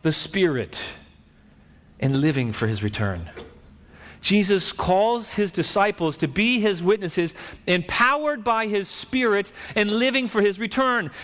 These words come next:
And, and before we move on, I wanna ask you, I wanna ask myself the same question too. Are we, are we hearing the call of Jesus to, to be his witnesses? H-, what are we doing with that call? Are we living for that call?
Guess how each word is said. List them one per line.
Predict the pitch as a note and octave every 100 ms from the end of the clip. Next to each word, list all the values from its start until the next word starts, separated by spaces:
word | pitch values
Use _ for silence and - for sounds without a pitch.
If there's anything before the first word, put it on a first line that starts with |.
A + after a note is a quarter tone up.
| -
And, | A3
and | G#3
before | F#3+ G#3
we | C4
move | A#3+ A#3+
on, | A3+ B3 A3
I |
wanna | G3 G#3
ask | G3+ G#3 A3+ - -
you, | G#3 B3+ G#3+ D3+
I | - - - - - - D3+
wanna | F3
ask | F#3+
myself | G3+ F#3 A3+ A3
the | G3+
same | - F#3+
question | E3+ G3 G3
too. | F3 A3
Are | F3+ G#3
we, | A3 G#3 A#3+ C4 D4+ D#4+ C#4 - - - - - _ - - -
are | D#3
we | F#3 A3+
hearing | - A3+ A3+ G#3
the | G3
call | - A3 G3+
of | F3+
Jesus | D#3+ G3+ G#3 D#3 -
to, | - F3+ - - -
to | G3
be | E3+ G#3
his | F#3+ D#3+
witnesses? | G3+ F#3 D#3+ D#3 - - -
H-, | -
what | E3 G#3
are |
we | A3+
doing | F3+ G3+ A3 G#3
with | G3+ D#3+
that | F#3+ F3+
call? | G3 G3 F3+
Are | D#3+
we | E3
living | F3 F#3+ F3+
for | - E3
that | D3+
call? | - D3 C3 A2+ G2+